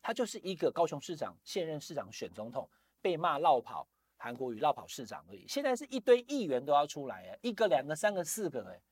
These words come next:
那如果大家被民进党说服了，因为民进党现在提出这个事情的时候，大家会做比较嘛。民进党的现任议员原则上不选立委，为什么国民党这么多现任议员跑掉？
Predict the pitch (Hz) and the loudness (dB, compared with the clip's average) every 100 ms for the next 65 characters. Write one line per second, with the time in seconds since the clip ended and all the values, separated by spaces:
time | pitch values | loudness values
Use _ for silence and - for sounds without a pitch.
0 | _ _ 320 320 247 277 196 226 214 214 | _ _ 8 10 10 10 10 12 10 10
1 | 196 208 185 147 139 165 185 113 - 139 | 8 8 6 2 0 -2 -2 -2 0 -2
2 | - 185 - 262 220 220 196 143 214 196 | -2 -12 2 4 6 6 6 6 0 -2
3 | - 131 147 170 127 151 123 98 95 113 | -2 -6 -4 -2 -2 -4 -8 -12 -8 -8
4 | 107 _ - - 190 180 170 165 117 90 | -8 _ -10 -2 2 4 4 2 0 2
5 | 117 87 - _ _ _ 180 240 330 247 | 2 0 -10 _ _ _ 2 6 6 4
6 | - 147 240 208 196 185 127 127 147 151 | 2 2 4 2 2 0 0 2 2 2
7 | 151 139 - - 160 95 113 98 85 _ | 0 -4 -8 -8 -6 -6 -8 -12 -16 _
8 | - 240 170 143 143 185 120 104 160 139 | 0 2 2 -2 -2 0 -2 -2 -4 -4
9 | 135 139 127 117 101 87 117 104 | -4 -4 -4 -6 -8 -8 -8 -8